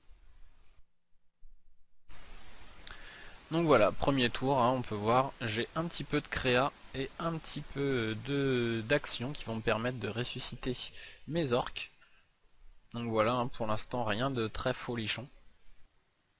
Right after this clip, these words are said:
Donc mon adversaire, hein, qui pose un guard dog, donc c'est une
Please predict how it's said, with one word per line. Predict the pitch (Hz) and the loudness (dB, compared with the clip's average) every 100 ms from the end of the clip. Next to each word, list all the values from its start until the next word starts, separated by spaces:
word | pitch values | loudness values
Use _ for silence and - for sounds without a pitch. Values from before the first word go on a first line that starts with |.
| _ _ _ _ _ _ _ - - | _ _ _ _ _ _ _ -18 -8
Donc | 143 143 - | -2 0 2
mon | 208 | 4
adversaire, | 190 165 151 - 160 | 6 8 6 6 6
hein, | 135 | 6
qui | 135 - | 4 -2
pose | 147 135 | 2 4
un | 120 | 4
guard | 113 131 | 4 2
dog, | 123 113 139 127 | 4 2 2 2
donc | 95 107 | 0 -2
c'est | - 110 - | -4 -6 -4
une | 117 | -6